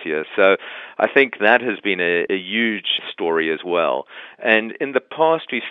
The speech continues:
seen shifts out of the euro into the likes of Canada, the Canadian dollar, and the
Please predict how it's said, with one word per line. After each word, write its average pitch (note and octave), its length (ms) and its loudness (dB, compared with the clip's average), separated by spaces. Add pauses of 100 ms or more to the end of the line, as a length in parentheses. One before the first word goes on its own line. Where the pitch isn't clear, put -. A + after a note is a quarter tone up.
seen G#2+ 480 -4 (200)
shifts - 440 2
out A#2+ 180 4
of A#2 80 -4
the G#2 80 -4
euro F2+ 560 2
into G#2 560 -6
the E2+ 100 -6
likes E2+ 360 -2
of E2+ 80 -4 (220)
Canada, F#2 720 -2
the - 60 -14
Canadian F2 460 -6
dollar, F2 440 2
and E2+ 260 -10
the E2+ 260 -12